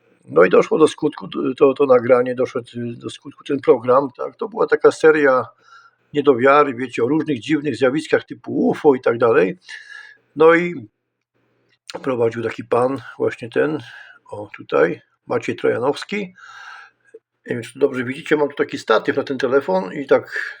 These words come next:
nie wiem, czy dobra jakość obrazu jest, ale to mniejsza z tym. No i chodziło o Williama Branhama, tak, który tutaj jest na zdjęciu właśnie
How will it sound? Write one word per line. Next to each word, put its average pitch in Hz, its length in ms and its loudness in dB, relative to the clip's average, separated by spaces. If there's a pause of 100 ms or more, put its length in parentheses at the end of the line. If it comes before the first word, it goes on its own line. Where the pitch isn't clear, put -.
nie 147 140 -6
wiem, 127 100 -6
czy - 140 -18
dobra 127 260 2
jakość 120 300 -2
obrazu 131 440 2
jest, 117 220 -6
ale 156 220 2
to 113 240 -4
mniejsza 135 340 4
z - 80 -16
tym. 139 220 -2 (1400)
No 339 180 0
i 294 280 6
chodziło 160 640 4
o 135 360 2 (1040)
Williama 135 380 2
Branhama, 120 640 -4
tak, - 180 -2
który 58 580 -8 (500)
tutaj 113 260 -8
jest 107 160 -12
na 110 60 -16
zdjęciu 107 420 -16
właśnie 135 480 -6